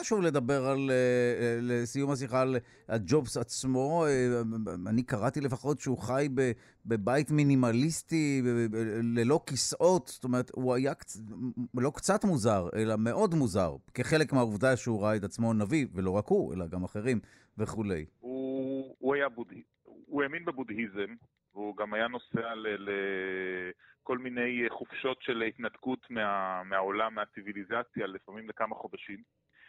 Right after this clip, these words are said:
Speaker 2: אה, הבית שלו באמת היה עם, עם, עם ריהוט, אה, מינימליסטי, סגפני משהו, אה, כאשר, אה, לא, לא ברור בכלל איך, וזה לא עניין של כסף כמובן, כי הבן אדם, כסף לא היה חסר, אבל הוא, הוא,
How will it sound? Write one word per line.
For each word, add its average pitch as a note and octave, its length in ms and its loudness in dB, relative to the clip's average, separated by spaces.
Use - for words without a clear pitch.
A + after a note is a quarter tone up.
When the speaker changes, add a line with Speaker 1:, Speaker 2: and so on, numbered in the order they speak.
Speaker 2:
אה, A#2+ 540 0
הבית A#2+ 320 -2
שלו C3+ 200 -12
באמת A#2 320 -12
היה G#2+ 260 -4
עם, G2 120 -16
עם, G2 200 -20
עם G2 140 -20
ריהוט, G#2+ 380 -8
אה, G2 300 -4
מינימליסטי, G2 680 -14
סגפני A2+ 520 -4
משהו, B2 480 -6
אה, G#2 200 2
כאשר, A2 360 -2
אה, F#2+ 1000 0
לא, A2+ 220 -2
לא B2 120 -4
ברור B2 320 -4
בכלל A2+ 360 -4
איך, - 300 -10
וזה G2+ 160 -10
לא A#2 100 -4
עניין A#2 160 -8
של - 160 -16
כסף A2+ 340 -8
כמובן, G2+ 400 -6
כי F#2+ 100 -10
הבן F2 220 -12
אדם, F2+ 220 -6
כסף - 340 -8
לא F#2 120 2
היה F2+ 140 2
חסר, D#3 460 -4
אבל C#3 160 -8
הוא, D3 340 -8
הוא, C3 880 -12